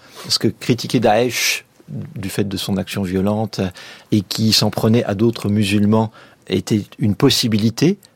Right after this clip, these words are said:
même s'ils ont décidé de les garder dans l'islam, hein, les autorités religieuses en deux mille quatorze comme en deux mille quinze qui se sont réunies au Caire puis à la Mecque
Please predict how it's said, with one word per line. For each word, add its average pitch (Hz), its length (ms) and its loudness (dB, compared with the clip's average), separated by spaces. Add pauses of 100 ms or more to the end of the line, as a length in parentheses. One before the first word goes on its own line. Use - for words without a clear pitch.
même 120 240 2
s'ils 98 360 -2
ont 101 120 2
décidé 95 520 2
de 92 120 -4
les 95 220 -2
garder 113 400 0
dans 101 140 -2
l'islam, 127 440 -2
hein, 120 60 -4
les 101 160 -6
autorités 98 360 -6
religieuses 98 520 -4 (340)
en 101 120 -4
deux 98 100 -2
mille 101 140 -2
quatorze 104 400 -2
comme 104 200 -6
en 98 80 -2
deux 98 100 -2
mille 98 180 -2
quinze 113 260 -2
qui - 100 -10
se - 120 -6
sont 95 140 -2
réunies 98 360 0
au 98 60 -2
Caire 104 300 -2
puis - 180 -4
à 95 40 0
la 98 100 0
Mecque 104 240 -2